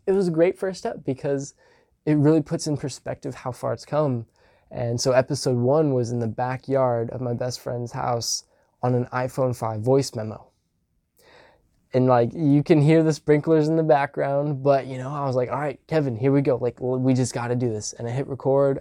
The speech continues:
asked him about his internships, his, uh, s-, like, class projects, and it was awesome.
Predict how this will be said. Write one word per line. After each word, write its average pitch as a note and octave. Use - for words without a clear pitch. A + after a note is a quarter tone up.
asked B2
him B2+
about B2+
his A#2+
internships, B2
his, G#2+
uh, -
s-, -
like, A#2
class A#2+
projects, B2
and D#3+
it F#3
was G3+
awesome. B3+